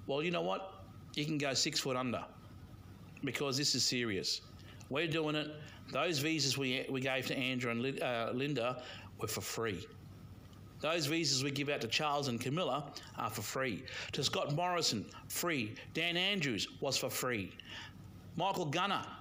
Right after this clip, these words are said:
was for free. Gladys Berejiklian was for free. Anastasia Palaszczuk, we gave it for free. We've been giving it for free for a long time, and that's because the Yidinji elders and the Yidinji people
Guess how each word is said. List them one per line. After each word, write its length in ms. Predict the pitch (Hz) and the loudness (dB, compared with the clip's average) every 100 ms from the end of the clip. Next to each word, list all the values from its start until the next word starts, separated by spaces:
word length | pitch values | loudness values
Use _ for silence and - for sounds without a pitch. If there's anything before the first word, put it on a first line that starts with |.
| - | -2
was 200 | 139 127 | 2 2
for 240 | - 139 | 0 0
free. 520 | - 131 127 113 101 - - - - - - | 0 2 2 2 -2 -8 -16 -16 -14 -14 -4
Gladys 300 | 170 180 185 | 0 2 2
Berejiklian 760 | - 180 156 196 196 185 127 104 - - | 2 2 2 2 2 2 2 0 -6 -2
was 300 | 117 131 120 | 0 2 0
for 240 | - 123 | -2 -2
free. 440 | 110 123 123 107 - - - - - - - - - - | -2 0 0 -2 -6 -14 -14 -14 -14 -16 -16 -16 -10 -2
Anastasia 480 | 165 175 185 175 160 | 2 4 4 2 2
Palaszczuk, 560 | 190 202 202 180 117 85 - - - | 2 2 4 2 2 -2 -8 -10 -4
we 100 | 107 | 0
gave 260 | 120 120 | 2 2
it 280 | 123 - - | 0 -4 -6
for 100 | 104 | -4
free. 460 | - 113 110 87 - - - - - - - - - - - - - | -2 0 0 -2 -6 -12 -16 -14 -14 -16 -16 -16 -14 -14 -14 -14 -6
We've 140 | - 123 | -2 0
been 140 | 123 | 0
giving 240 | 156 160 | 0 0
it 80 | 147 | 0
for 80 | 131 | -2
free 260 | - 160 143 | 0 0 0
for 120 | 117 | 0
a 160 | 117 | 0
long 500 | 117 151 170 170 160 | 2 2 2 2 2
time, 560 | 139 165 160 123 127 - - - - - - - - | 2 2 2 2 0 -2 -8 -12 -10 -10 -10 -8 -2
and 220 | 107 110 - - - | 0 0 -4 -12 -4
that's 180 | 135 127 | -2 0
because 540 | 120 - 127 113 - | -4 -2 0 0 -2
the 100 | 117 | 0
Yidinji 460 | 110 117 127 113 113 | 0 2 2 2 2
elders 300 | 120 113 110 | 0 0 0
and 100 | 107 | 0
the 40 | |
Yidinji 340 | 120 117 110 95 | 2 0 0 -2
people 460 | 143 135 107 104 | -2 -2 -2 -2